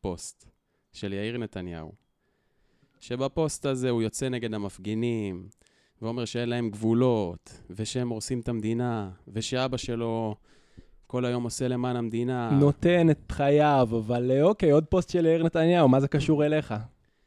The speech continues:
Speaker 1: צורף לפוסט הזה צילום מסך של קבוצת וואטסאפ שאני הייתי חבר בה,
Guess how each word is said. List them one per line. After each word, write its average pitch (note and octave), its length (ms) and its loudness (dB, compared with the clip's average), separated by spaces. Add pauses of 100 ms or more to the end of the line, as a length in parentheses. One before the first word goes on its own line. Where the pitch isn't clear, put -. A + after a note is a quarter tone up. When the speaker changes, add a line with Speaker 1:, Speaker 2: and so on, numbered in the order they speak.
(640)
Speaker 1:
צורף C#3+ 460 -2
לפוסט A2+ 880 0
הזה F#2+ 340 -2
צילום A2+ 340 -2
מסך - 560 -6 (120)
של - 180 -10
קבוצת G#2 480 -6
וואטסאפ G2 400 -4
שאני G2 200 -6
הייתי G2 220 -6
חבר F2 400 -10
בה, F2 140 -16